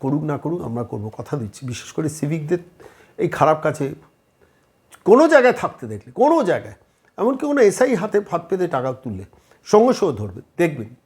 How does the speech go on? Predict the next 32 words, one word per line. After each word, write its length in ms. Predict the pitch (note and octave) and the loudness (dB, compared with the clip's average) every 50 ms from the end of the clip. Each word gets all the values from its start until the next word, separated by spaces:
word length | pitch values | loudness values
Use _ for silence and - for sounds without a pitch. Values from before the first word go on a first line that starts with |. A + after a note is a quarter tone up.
| _ _ _ _ _ _ _ _ _ _ _ _ _ _ B3+ | _ _ _ _ _ _ _ _ _ _ _ _ _ _ 4
আমি 100 | B3+ D#4 D#4+ D4 | 6 6 8 8
বলছি, 160 | C4+ A#3 - A3 G#3 | 6 6 6 6 4
আমি 80 | A#3+ C#4 B3+ A3 | 6 6 6 6
আমার 140 | A3 A#3+ B3 A#3 | 8 8 6 6
একটা 120 | A#3+ B3 A#3 | 6 6 6
অভিজ্ঞতার 340 | A3 A3+ G#3+ A#3+ A3 A3 E3+ G#3 | 6 4 4 2 2 2 0 -2
কথা 120 | G3+ G#3 G3 | -2 -2 -2
আমি 80 | F#3+ F#3+ D#3+ | -2 -2 -4
মাঝে 120 | D3+ D3+ E3+ E3+ | -4 -4 -4 -4
মাঝেই 180 | F3+ F3+ E3+ C#3+ | -4 -4 -4 -6
আপনাদের 240 | C#3 - D#3 C#3+ C3 B2+ | -6 -8 -10 -10 -8 -8
কাছে 140 | B2+ - - G#2 | -8 -10 -10 -12
বলি। 140 | G2 G2+ G2+ - _ _ _ _ _ _ _ _ _ _ _ _ | -12 -14 -14 -16 _ _ _ _ _ _ _ _ _ _ _ _
বেলঘড়িয়া 440 | F3 F#3 G#3+ A3+ G#3+ A#3+ A#3 A3+ A3 G#3 | 4 6 6 8 6 6 6 8 6 6
এক্সপ্রেসওয়ের 520 | - - - G#3 G3 - - G3 F#3 F3+ F3+ F3 | 6 2 -2 -2 -2 0 -2 -2 -2 -2 -4 -6
ওপর 120 | F3+ F3 E3 D3+ | -6 -8 -10 -10
দিয়ে 140 | G3 A3+ - _ _ - | -12 -14 -16 _ _ -6
ঠিক 140 | - E3 E3 - A#2 | -6 -4 -4 -6 -10
আছে, 160 | G2+ - - - _ _ _ _ _ _ _ _ _ _ _ _ | -10 -12 -18 -20 _ _ _ _ _ _ _ _ _ _ _ _
গাড়ি 280 | C3 C3+ C#3+ D3+ D#3+ D#3 - | 0 2 2 2 2 0 2
সাইডে 260 | - D3+ D#3 F3 F3+ F#3+ F3+ | 2 2 4 4 2 0 2
নিয়ে 120 | F#3 F#3 F#3 | 0 0 0
যায়, 120 | G#3 G#3 G3+ G3+ | 0 0 0 -2
সিভিক 240 | - C#3 C#3+ D3+ C#3+ C3 | -6 -6 -6 -6 -6 -4
দিয়ে 120 | D3+ D3+ D3 C#3 | -6 -6 -4 -6
টাকা 160 | B2 - - A#2+ G#2 | -8 -10 -10 -12 -14
তোলায়। 220 | - G#2+ F#2+ - _ _ _ _ _ _ _ _ _ _ _ _ _ _ _ _ _ _ _ _ _ _ _ _ _ _ _ _ _ _ _ _ - _ C#3+ | -12 -16 -16 -18 _ _ _ _ _ _ _ _ _ _ _ _ _ _ _ _ _ _ _ _ _ _ _ _ _ _ _ _ _ _ _ _ -14 _ 4
বিটি 200 | D#3+ G#3+ - F4 E4 D4+ | 4 4 6 6 6 6
রোড, 200 | G#3 D3 G#2+ G2 - - _ _ _ _ _ _ _ _ _ _ _ _ _ _ _ _ _ - | 6 6 4 -2 -10 -18 _ _ _ _ _ _ _ _ _ _ _ _ _ _ _ _ _ -2
ডানলপ 380 | D3 F3 F#3+ G#3+ A#3+ C4 B3+ C4 - C4+ | 2 6 6 8 8 8 6 4 2 0
থেকে 200 | C4+ A3 C4 C4 C4 - - - _ _ _ _ _ _ _ _ _ _ _ _ _ _ _ _ - | 2 4 4 2 2 2 -6 -12 _ _ _ _ _ _ _ _ _ _ _ _ _ _ _ _ -2
কামা-, 340 | D#3 F3 F#3+ G3+ G#3 F#3 | 0 2 4 4 4 2